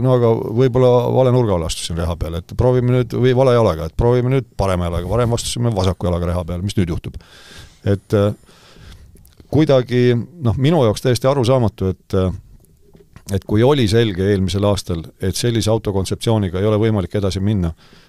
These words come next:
miks siis seda ikkagi järjepä-, järjepäiselt täh-, tehti? Ja just, äh, noh, mõeldes selle peale, et on eelarvepiirang ja sul on ajaline piirang, kui palju sa tohid aerodünaamikat, äh, katsetada tuuletunnelis ja arvutis.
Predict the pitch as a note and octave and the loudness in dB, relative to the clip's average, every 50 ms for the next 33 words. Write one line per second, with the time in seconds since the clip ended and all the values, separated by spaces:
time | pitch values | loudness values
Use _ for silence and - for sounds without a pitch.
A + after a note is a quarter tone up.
0 | - - A2+ C3 C3+ - A#2 - - G#2 F2+ G2+ B2+ C3 - G2 F2+ G#2+ A#2 C3 | -10 -4 -2 -2 0 0 -2 -2 -2 -2 -2 -2 -2 -2 -4 -6 -2 0 2 2
1 | C3 A2 F2 G2 G#2 - - A2+ A#2+ B2 A2+ F2 G2 F2+ F#2+ E2+ - - C3 C#3 | 2 2 0 -2 -4 -4 0 0 2 2 2 0 0 -2 -2 -4 -2 0 0 2
2 | B2 - - C3 - C3+ D3+ C#3+ - - - E2 - _ _ _ _ _ _ _ | 2 0 -4 -4 -2 0 0 0 -2 -6 -10 -12 -12 _ _ _ _ _ _ _
3 | _ G2+ G2+ A2+ A#2 - - - - - G#2 G#2 G2+ F2+ - - - G#2+ G2+ F#2+ | _ 0 2 2 2 0 -4 -6 -2 0 0 2 0 0 -4 -6 -4 -4 -2 0
4 | A#2+ B2 B2+ A2+ G2 G2 - C3 C3 A#2+ G2+ E2 G2 F#2+ F#2 F2 F2 E2+ - - | 2 2 0 0 0 -2 0 0 2 2 0 0 0 -2 0 0 -2 -4 -4 -8
5 | - - - _ _ _ _ - G2 G2+ C3+ E3 E3+ C3 G#2 F#2+ G2 F#2 F2 G#2 | -18 -20 -20 _ _ _ _ -2 0 2 2 2 4 2 2 2 0 -2 0 0
6 | G2 F#2+ F#2 D#2+ D2+ - - - - _ _ _ - - _ _ _ _ - _ | 0 2 2 0 -2 -6 -12 -20 -20 _ _ _ -20 -20 _ _ _ _ -20 _
7 | _ _ _ _ _ - - - G2 E2 A2+ A2 A2 A2+ B2 C#3+ C#3+ A#2+ G2 F2+ | _ _ _ _ _ -10 -4 -2 0 0 2 2 2 2 4 4 4 2 2 2
8 | F2+ F#2 F2+ - G#2+ G#2 G2 F2+ D#2+ D2+ - - - - _ _ _ _ _ _ | 0 0 0 0 0 0 2 0 -2 -4 -8 -12 -20 -20 _ _ _ _ _ _
9 | _ - A2+ A2+ G#2 - A2+ A#2 A2+ G2+ F#2+ F2 F#2+ F#2+ E2 A2 A2+ G2+ G2 E2+ | _ 0 2 2 2 2 2 2 2 2 0 0 -2 -2 0 2 2 2 0 -2
10 | F2+ E2 - _ _ G2+ G#2+ - F#2 F#2+ F2+ G2+ G#2+ A2+ A2+ A2 G2+ F#2 - _ | -4 -8 -10 _ _ 0 2 2 2 2 2 2 2 2 2 2 0 -2 -4 _
11 | - F2+ E2+ - _ _ - G2 F#2 F2+ F2+ - - B2+ - - F#2 - - E2+ | -6 -6 -6 -6 _ _ -2 0 0 0 0 0 0 0 0 0 -4 -4 -4 -6
12 | D#2+ E2+ E2+ - C3 B2 A#2 G#2 E2 F#2+ F#2+ F#2+ F#2 F2 E2+ F2 E2 - - - | -6 -4 -4 -2 0 2 2 2 0 0 0 0 0 0 0 -2 -2 -4 -6 -12
13 | _ _ - _ - - - _ _ - G#2+ A2+ A2+ A2 G#2 A2 A2 F#2+ F2+ D#2+ | _ _ -20 _ -20 -20 -20 _ _ 0 2 4 4 6 4 4 2 2 -2 -4
14 | - - - - - - | -6 -8 -10 -10 -10 -10